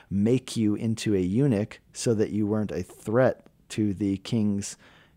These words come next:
wives. Um, and then the other way, he says, "Some people have made themselves eunuchs for the sake of the kingdom of heaven." Let me tell you who one of those people was. One of those people was Jesus himself, who said, "I will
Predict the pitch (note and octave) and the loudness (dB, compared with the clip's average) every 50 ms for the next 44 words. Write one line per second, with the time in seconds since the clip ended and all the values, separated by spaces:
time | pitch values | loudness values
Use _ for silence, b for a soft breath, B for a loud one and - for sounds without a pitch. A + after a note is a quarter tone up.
0 | b _ _ - F#2 G2+ G#2+ A#2 B2+ A#2 E2+ D#2 - - - - - - _ _ | b _ _ -4 0 2 4 4 4 4 2 0 -2 -8 -10 -10 -12 -14 _ _
1 | _ _ _ _ _ _ _ _ _ _ _ _ _ - - - B2 B2 B2 A#2 | _ _ _ _ _ _ _ _ _ _ _ _ _ -20 -6 -2 2 2 2 2
2 | G#2 G2+ - - _ _ C3+ C#3+ C#3+ D3 D3+ D#3+ D#3 D3 C3+ D3 D#3 G#3 G#3+ G#3 | 2 0 -2 -6 _ _ 2 4 6 6 6 8 6 6 6 6 6 6 6 6
3 | C#3+ B2 B2 C3 C3 - - C3 A#2 - - - E3 B3 B3 - - A#3 - - | 6 6 4 2 0 2 2 2 2 2 -2 0 0 0 0 0 -2 -2 0 2
4 | D3 C#3+ C#3 A#2+ A2+ G#2+ A2+ B2+ C#3 C3+ C3 C3+ B2+ B2 - - A#2+ A2+ G#2 - | 2 2 4 4 4 4 6 4 4 4 2 2 0 0 2 2 2 2 2 0
5 | B2 A#2+ A#2 A2 - - - A2 G#2 G2+ - A2 A2 A2 G2+ G2 G2+ - - G#2+ | 0 0 0 -2 -4 -4 -2 -2 -2 0 -2 -4 -2 -2 -4 -6 -6 -4 -4 -4
6 | G#2 G2 F#2+ F#2 F#2 - G#2 G2 E2 - B B B B B B B B B B | -2 -2 -4 -6 -4 -4 -4 -4 -4 -8 B B B B B B B B B B
7 | B B B B B B B B _ _ - C3 C#3+ D3+ D3+ D3 C#3 - _ _ | B B B B B B B B _ _ 0 2 4 6 6 4 4 0 _ _
8 | _ _ - C#3+ C3+ C3 B2 A#2+ A2+ A2+ C3 B2+ A#2+ A#2+ B2 A#2 A2 G#2+ G2 - | _ _ 4 6 8 8 8 6 4 4 4 4 6 4 4 4 4 2 2 0
9 | - A2+ - F#2+ F#2+ G#2+ A2+ E2+ D2+ E2 - - - _ _ _ _ A#2+ C#3 D3 | -2 -2 0 2 2 4 4 4 2 -2 -6 -12 -14 _ _ _ _ 4 6 8
10 | C#3+ C#3+ C3+ - C#3+ C3 C3 B2 G#2+ G2+ F2+ - G#2 G#2+ A2 G2 F2 - - - | 6 6 4 2 0 2 2 2 2 2 2 2 2 2 2 2 0 -4 -4 -6
11 | F2 E2 - - D#2+ B1+ - - - - _ _ _ _ _ _ - - A#2+ - | -6 -4 -4 -4 -4 -4 -6 -10 -16 -20 _ _ _ _ _ _ -2 -2 0 0
12 | - - C#3+ B2 G2+ F#2+ - b b b b b b b b b - A#2+ C#3 D3 | 6 6 8 8 8 4 0 b b b b b b b b b 4 6 6 6
13 | C#3+ C3 B2+ A#2+ A#2 A2+ A2+ A#2+ | 8 6 6 4 4 2 0 -2